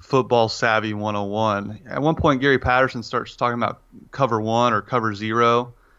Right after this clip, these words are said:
He's like, "Okay, Gary, you need to, you need to explain that for the viewer. They, they might not understand co-, we all understand cover one, but to explain to the people watching what cover one is."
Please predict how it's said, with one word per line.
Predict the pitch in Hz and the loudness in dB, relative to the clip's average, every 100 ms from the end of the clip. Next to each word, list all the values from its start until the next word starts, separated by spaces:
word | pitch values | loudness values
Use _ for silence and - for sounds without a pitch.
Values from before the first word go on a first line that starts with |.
| _ _ _ _ - | _ _ _ _ -6
He's | 131 | 2
like, | 143 151 | 4 4
"Okay, | 165 | 2
Gary, | 131 131 | 4 2
you | 135 | 2
need | 147 | 0
to, | 131 | -2
you | 117 | -2
need | 135 | -4
to | |
explain | 123 - 131 127 | -6 -4 -2 0
that | 120 | -2
for | - | -4
the | 110 | -6
viewer. | 104 117 113 | -2 0 2
They, | 110 113 | 4 2
they | - 117 120 | -2 -8 -4
might | 117 117 | 0 2
not | 117 | 2
understand | 110 104 - 110 | 0 -4 -4 -4
co-, | - 113 | -2 2
we | 143 | 4
all | 190 120 | 6 4
understand | 107 - 101 | 0 -6 -6
cover | 113 95 | -4 -4
one, | 95 98 107 | -4 -4 -4
but | 113 - | -6 -6
to | |
explain | 131 - 170 170 160 139 | -8 -4 2 2 2 -2
to | - _ _ _ | -8 _ _ _
the | 131 | -2
people | 143 131 120 | 0 4 6
watching | 120 120 120 104 | 4 2 -2 -4
what | 107 - | -4 -2
cover | 117 107 | 0 2
one | 101 101 | 0 -2
is." | - - - - | -4 -8 -12 -16